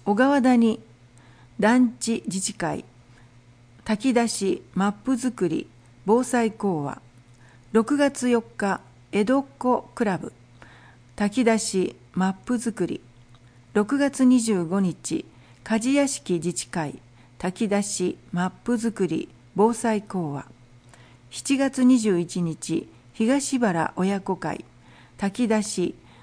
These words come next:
防災講話。七月二十三日、松岡宮内教伝親子会、炊き出し、防災講話。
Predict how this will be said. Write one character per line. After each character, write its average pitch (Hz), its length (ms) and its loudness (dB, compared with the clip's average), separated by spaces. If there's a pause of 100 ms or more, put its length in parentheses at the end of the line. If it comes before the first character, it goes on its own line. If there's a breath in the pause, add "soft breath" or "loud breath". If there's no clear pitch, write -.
(160 soft breath)
防 226 180 2
災 220 300 0
講 180 280 -4
話。 - 160 -12 (880)
七 - 220 -4
月 233 380 0
二 240 160 6
十 208 200 0
三 208 300 0
日、 160 400 -6 (360 soft breath)
松 208 380 0
岡 175 400 -2 (120)
宮 226 300 2
内 - 460 -2 (100)
教 240 280 0
伝 208 260 0 (160)
親 208 220 0
子 196 160 -4
会、 - 300 -10 (720 loud breath)
炊 202 280 -2
き - 20 -6
出 214 120 2
し、 190 360 -2 (300 soft breath)
防 220 200 2
災 214 300 0
講 180 280 -2
話。 147 160 -6